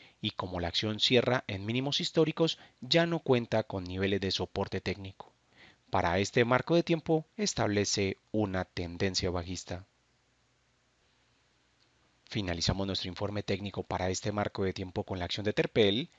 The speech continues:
que mantiene como resistencia los ocho mil trescientos pesos, este nivel que hemos resaltado en nuestros últimos informes semanales, y un soporte demarcado en los siete mil setecientos pesos.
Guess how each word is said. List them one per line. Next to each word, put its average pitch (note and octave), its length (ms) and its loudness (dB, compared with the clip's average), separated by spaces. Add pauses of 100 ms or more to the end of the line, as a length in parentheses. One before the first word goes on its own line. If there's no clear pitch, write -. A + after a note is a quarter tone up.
que G2+ 120 -4
mantiene F2+ 440 -2
como F#2+ 240 -4
resistencia F#2+ 640 0
los G2 160 -2
ocho - 220 -6
mil G#2+ 160 -4
trescientos B2+ 480 0
pesos, A#2 420 2 (380)
este - 200 -2
nivel F#2 220 -2
que - 80 -4
hemos G2 180 0
resaltado F#2+ 580 0
en G2 120 -4
nuestros F#2+ 260 -6
últimos G2 360 -4
informes G#2 480 0
semanales, C#3+ 640 0 (420)
y D#3+ 40 4
un F#3 80 0
soporte F#3 480 4
demarcado G#2 880 4
en G2 180 0
los F#2 140 0
siete G#2 240 -2
mil F2+ 120 -6
setecientos G2+ 600 -4
pesos. - 400 -4